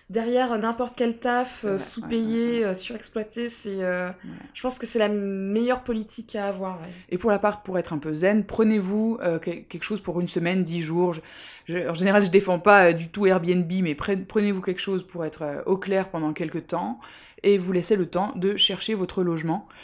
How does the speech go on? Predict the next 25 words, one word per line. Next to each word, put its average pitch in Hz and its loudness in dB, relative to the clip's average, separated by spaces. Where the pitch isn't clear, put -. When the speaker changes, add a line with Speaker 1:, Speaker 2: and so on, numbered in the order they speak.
Speaker 2:
Euh, - 2
par 220 4
ailleurs, 226 8
une 220 6
fois 269 2
que 233 -2
vous 202 -2
êtes 254 2
dans 214 0
votre 202 -2
appartement, 180 -2
euh, 170 0
pensez - 2
à 233 4
la 202 0
council 196 -4
tax. - -4
La 190 -4
council 208 -4
tax, - -4
c'est - 0
la 285 2
taxe 247 -4
d'habitation 196 -2
mensuelle 226 2